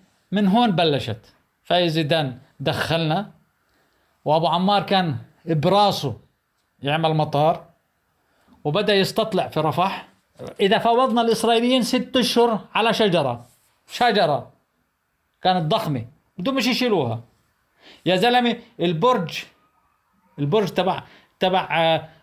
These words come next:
قرية العملاء في الدهنية في آخر المهبط. كنت والله، والله ويشهد علي الله، كنت أجي أهب-، أحط ال-، العجال فوق راس الجندي على البرج أخوفه. فاهم علي؟ مشان يزيحوا البرج.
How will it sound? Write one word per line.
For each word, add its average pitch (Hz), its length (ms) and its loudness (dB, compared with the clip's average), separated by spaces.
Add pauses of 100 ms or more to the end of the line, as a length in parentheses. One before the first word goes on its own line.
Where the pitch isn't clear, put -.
(120)
قرية 202 300 2
العملاء 185 460 0
في - 80 -6
الدهنية 185 600 2 (160)
في 190 80 0
آخر 220 260 0
المهبط. 170 460 -2 (1160)
كنت 208 200 0
والله، 202 520 2
والله 202 340 2
ويشهد 214 300 0
علي 196 300 0
الله، 170 220 -2
كنت 190 320 -6
أجي 208 240 0
أهب-، 190 280 -2
أحط - 920 -4
ال-، 165 340 -2
العجال 170 680 0
فوق 220 300 0
راس 214 200 0
الجندي 156 540 0 (580)
على 175 140 2
البرج 180 380 0 (220)
أخوفه. 160 580 0 (760)
فاهم 160 240 0
علي؟ 170 160 2
مشان 190 220 0
يزيحوا 196 320 2
البرج. 156 300 -2